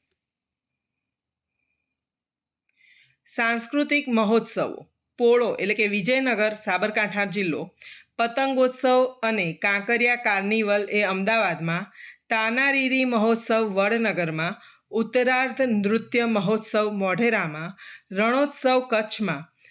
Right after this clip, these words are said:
વગેરે ગુજરાતના જાણીતા સાંસ્કૃતિક પ્રવાસન સ્થળો છે. પછી જોઈએ મેળાઓ.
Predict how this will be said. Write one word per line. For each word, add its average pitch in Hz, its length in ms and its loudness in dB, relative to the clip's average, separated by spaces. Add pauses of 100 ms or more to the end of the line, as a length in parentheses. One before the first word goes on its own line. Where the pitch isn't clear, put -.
(140)
વગેરે 214 480 0
ગુજરાતના 247 720 0
જાણીતા 202 640 0
સાંસ્કૃતિક 233 840 -4
પ્રવાસન 233 540 0
સ્થળો 165 400 -2
છે. 175 380 -4 (600)
પછી 214 280 0
જોઈએ 214 340 0
મેળાઓ. 214 640 0